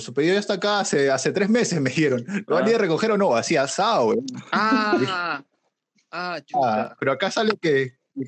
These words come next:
Speaker 1: que, que no lo han querido recoger. Y dije, "Ah, su". Y justo yo estaba viendo en la verdad, este, la tienda es, la, la oficina es el
Speaker 2: Ya.
Speaker 1: poco.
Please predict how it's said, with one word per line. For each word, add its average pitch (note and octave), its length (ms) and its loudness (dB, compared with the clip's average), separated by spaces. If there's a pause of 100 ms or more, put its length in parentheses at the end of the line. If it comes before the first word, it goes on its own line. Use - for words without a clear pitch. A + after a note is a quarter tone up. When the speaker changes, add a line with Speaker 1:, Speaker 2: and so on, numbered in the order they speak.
(120)
Speaker 1:
que, A#2+ 140 -2 (680)
que D3 100 -2
no C#3+ 80 0
lo E3+ 80 2
han F3+ 60 -2
querido F3 240 2
recoger. C#3 460 0
Y C#3 40 2
dije, C3 220 -2
"Ah, B2+ 200 0
su". A2 180 -16 (720)
Y - 80 -6
justo D#3 260 -2
yo E3 120 2
estaba E3+ 260 0
viendo D#3+ 240 0
en D#3 80 -4 (3500)
la A2+ 180 2
verdad, C3 280 2
este, A#2+ 300 0
la G#2 140 2
tienda B2 340 0
es, - 240 -2
la, F#2+ 680 0
la G#2+ 60 -2
oficina B2+ 320 -4
es C#3 60 -4
el C#3 100 2
Speaker 2:
Ya. B2 400 2
Speaker 1:
poco. - 140 -20